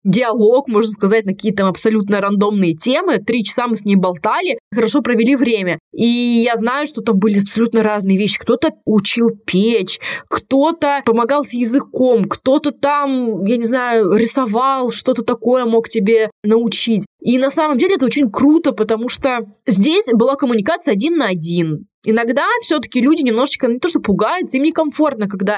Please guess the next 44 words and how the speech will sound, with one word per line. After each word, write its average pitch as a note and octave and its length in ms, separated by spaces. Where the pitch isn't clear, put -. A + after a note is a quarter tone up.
десять A3 640
человек C4 480
в G#3 60
аудитории, C4 720
и C4+ 40
ты C4 140
такой: C4 280
"М-м-м". D#4 920
Я A3+ 100
помню D4 480
на, A#3+ 600
в G#3 80
языковом B3 480
клубе E4 400
поначалу, D#4 580
когда A#3 260
ты C4 220
не C4 120
знаешь B3 320
этих A3 240
людей, A#3 400
ты A3 80
не A#3 80
знаешь C4 300
их - 120
уровень, D#4+ 540
ты C#4 120
не A#3+ 100
знаешь, A#3+ 640
как A3+ 180
коммуницировать D4+ 760
с - 100
ними, B3 300
и G#3+ 60
есть D4+ 240
вот C#4 80
эта E4 140
неловкость. A3 640
А F#3 80
когда A3+ 240
ты E4+ 160
один D#4+ 300
на D#4+ 100
один, D4 320